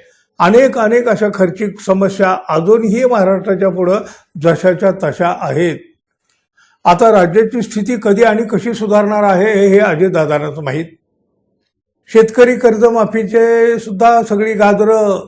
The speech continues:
आता फक्त चघळण्यापुरती उरली. विजेच्या बाबतही पोकळ घोषणा होत आहेत.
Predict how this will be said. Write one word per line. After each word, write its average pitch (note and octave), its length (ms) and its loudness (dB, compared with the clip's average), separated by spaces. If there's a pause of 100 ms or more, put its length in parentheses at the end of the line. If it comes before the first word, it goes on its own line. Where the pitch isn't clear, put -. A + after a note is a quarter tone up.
आता F#3+ 160 0 (100)
फक्त A3+ 240 -6
चघळण्यापुरती G#3 800 -2
उरली. F#3+ 520 -2 (840)
विजेच्या F#3+ 380 0
बाबतही A#3 380 2
पोकळ B3 340 -2
घोषणा A3 340 -2
होत G3+ 200 -2
आहेत. G3 240 0